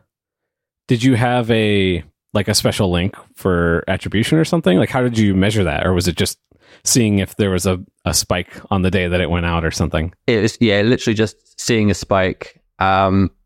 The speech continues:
Speaker 2: the views, it wasn't, like, a, a big spike on day one. It was,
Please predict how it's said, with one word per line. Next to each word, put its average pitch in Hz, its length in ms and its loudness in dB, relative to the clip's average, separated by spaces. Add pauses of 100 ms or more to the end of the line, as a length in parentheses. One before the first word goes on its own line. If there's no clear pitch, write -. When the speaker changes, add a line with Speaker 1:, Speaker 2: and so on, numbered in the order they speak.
(200)
Speaker 2:
the 127 160 2
views, 135 600 2
it 120 160 2
wasn't, 120 300 0
like, 113 280 0
a, - 100 0
a 101 140 2
big 107 320 0
spike 101 440 -2
on 101 140 -2
day 98 220 0
one. 98 480 2
It 117 100 2
was, 92 220 -2